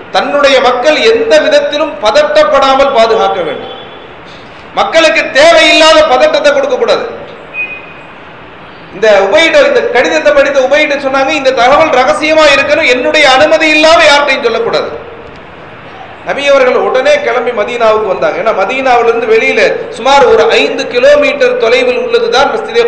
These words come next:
குபா. கிளம்பி மதீனாவுக்கு வந்தாங்க. அதுக்குள்ள இவங்க கிளம்பின படை சுமார் மூவாயிரம் ஒட்டகைகளை கொண்ட படை.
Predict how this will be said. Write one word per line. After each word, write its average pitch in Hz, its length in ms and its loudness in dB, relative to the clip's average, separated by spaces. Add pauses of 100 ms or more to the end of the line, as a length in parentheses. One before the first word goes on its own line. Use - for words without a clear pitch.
குபா. 190 260 -2 (1000)
கிளம்பி 247 320 -4
மதீனாவுக்கு 226 680 -2
வந்தாங்க. 185 400 -4 (1040)
அதுக்குள்ள 233 340 0
இவங்க 269 220 0
கிளம்பின 262 520 0
படை 254 240 0
சுமார் 226 340 0
மூவாயிரம் 269 640 2
ஒட்டகைகளை 254 680 0
கொண்ட 226 200 -4
படை. 226 300 0